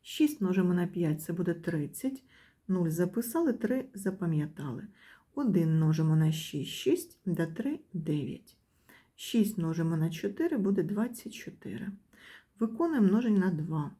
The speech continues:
Два на п'ять — десять. Нуль записали, один запам'ятали. Два на один — два, да один — три.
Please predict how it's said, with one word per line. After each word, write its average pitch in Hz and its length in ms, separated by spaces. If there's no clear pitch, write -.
Два 185 300
на 160 160
п'ять — 147 520
десять. 156 720
Нуль 165 240
записали, 202 760
один 208 280
запам'ятали. 151 840
Два 185 340
на 156 180
один — 156 360
два, 262 340
да 170 200
один — 160 440
три. 147 300